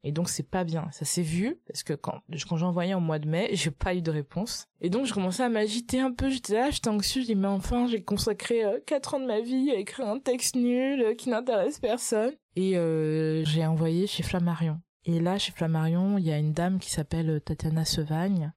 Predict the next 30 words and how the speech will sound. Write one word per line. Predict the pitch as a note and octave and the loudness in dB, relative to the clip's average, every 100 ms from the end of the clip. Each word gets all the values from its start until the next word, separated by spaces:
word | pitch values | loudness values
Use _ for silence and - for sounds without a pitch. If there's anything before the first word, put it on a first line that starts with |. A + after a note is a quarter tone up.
| _ | _
qui | - | -4
est | D#3 - | -2 0
une | D#3+ | 0
éditrice. | D3 C#3+ - D#3+ G3+ - - - - _ - - | -2 -4 -4 -2 -2 -2 -6 -10 -18 _ -8 -2
Alors, | D#3 D3+ C#3+ - - | 0 0 -2 -6 -4
elle | D3 D3+ | 0 0
avait, | D3 D3 | 0 -4
je | - | -4
crois | - | -4
qu'elle | F#3+ F3 | -2 -2
a | D3 | 0
reçu | D#3+ - - F3 | 0 0 -2 -2
le | D#3+ C#3+ | 0 -2
texte | - D#3+ D3+ - | -2 -6 -6 -2
en | D#3+ | 0
mai, | D3 D#3 E3+ F#3+ C4+ G#3 | 2 2 2 -2 -6 -4
et | D3+ | 0
en | C#3+ C#3+ | 0 0
juillet, | D#3 E3 D#3+ D#3+ F#3 A3+ G#3+ | 0 -2 -2 0 0 0 -2
je, | F3+ D#3 D#3 - | -6 -6 -6 -8
c'était | - - - | -8 -8 -4
le | D#3 | -2
douze | D3+ G3+ G3 | 0 0 0
juillet, | - E3+ G3 | -2 -2 0
elle | F#3 | 0
m'a | |
envoyé | D#3+ D#3 D#3 F3+ | 2 0 0 0
un | F3+ D#3 | 0 0
mail, | D#3 D#3+ F#3+ E3 D#3+ | 0 0 -2 -2 -4
mais | D3+ F3 | -4 -4